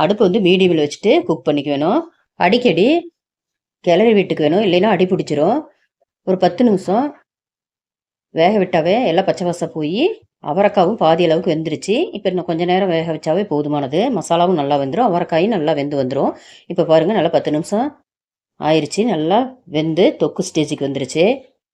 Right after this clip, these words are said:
நல்லா மசாலா, அவரக்காய் எல்லாம் நல்லா பச்சை வாசம் போய் நல்லா வெந்து, நல்ல கிரேவி தன்மையில எண்ணெய் பிரிஞ்சு டேஸ்டான முறையில ரெடி ஆயிருச்சு. கடைசியா மல்லித்தழை வந்து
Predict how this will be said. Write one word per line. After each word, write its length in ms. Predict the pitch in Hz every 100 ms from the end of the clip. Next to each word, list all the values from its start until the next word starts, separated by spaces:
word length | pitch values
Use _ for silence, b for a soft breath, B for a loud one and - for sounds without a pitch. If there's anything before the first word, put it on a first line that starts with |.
| _ _ _ _ _ _ -
நல்லா 160 | 175 165
மசாலா, 400 | 147 165 156 151 151
அவரக்காய் 360 | 156 160 151 143
எல்லாம் 220 | 190 208
நல்லா 220 | 143 185 349 - _ _ _ _ _ 151
பச்சை 180 | 147 185
வாசம் 240 | 160 139 147
போய் 160 | 143 220
நல்லா 240 | 147 156 185
வெந்து, 300 | 139 156 202 359 - _ _ -
நல்ல 140 | 139 156 180
கிரேவி 300 | 156 165 180 160
தன்மையில 340 | 143 147 143 175 330 - b b b -
எண்ணெய் 240 | 147 180
பிரிஞ்சு 200 | 156 160 190
டேஸ்டான 380 | 156 - 170 160
முறையில 280 | 143 139 165 285 - _
ரெடி 180 | 147 151 147
ஆயிருச்சு. 380 | 135 123 - 156 320 -
கடைசியா 480 | 170 196 - 247 185 269 285 _ _ _ _ 156
மல்லித்தழை 380 | 160 226 220 190
வந்து 160 | 160